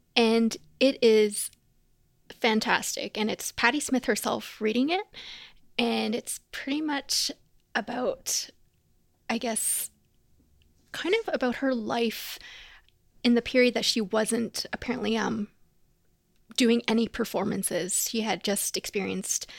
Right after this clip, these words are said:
quite a few losses, um, a good friend of hers and her husband and her brother. So it's kind of going through her life and how she is still persistent in her own art. Yeah,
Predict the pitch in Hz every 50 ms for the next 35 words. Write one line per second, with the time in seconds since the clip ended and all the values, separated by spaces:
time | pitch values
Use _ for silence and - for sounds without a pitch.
0 | - - - - - _ - - 226 220 220 - - 233 220 196 196 170 190 190
1 | - - - 208 202 208 220 202 - - - 190 185 202 202 202 208 - - 226
2 | 208 - 214 - - - 202 202 202 - - - 214 220 226 220 220 214 208 -
3 | - - - 233 214 202 202 202 202 - - 214 190 - 226 202 - - - 202
4 | 196 196 208 208 - - - - - - - - - - - 226 214 - - 202
5 | 196 - 185 - - 269 302 359 403 - - - - - - - - - - 220
6 | 208 - - - 240 240 233 254 247 233 - - - - _ _ _ - 226 226
7 | 220 208 - - 226 226 196 220 220 214 196 202 202 202 196 - - - 208 208
8 | 208 214 202 - - - - - _ _ _ _ - - - 233 226 220 208 208
9 | 214 202 - - - - - 240 233 226 247 240 233 233 220 - - - _ _
10 | _ _ _ _ _ _ _ _ - 226 - - - - 208 190 - - 220 -
11 | - 208 - - 214 202 - - - 202 196 - 214 202 202 190 185 180 185 -
12 | - _ _ _ _ _ _ _ _ _ - 202 196 202 - - 190 156 - -
13 | - - - - - - - - - - - - - - _ _ - 226 247 277
14 | 269 254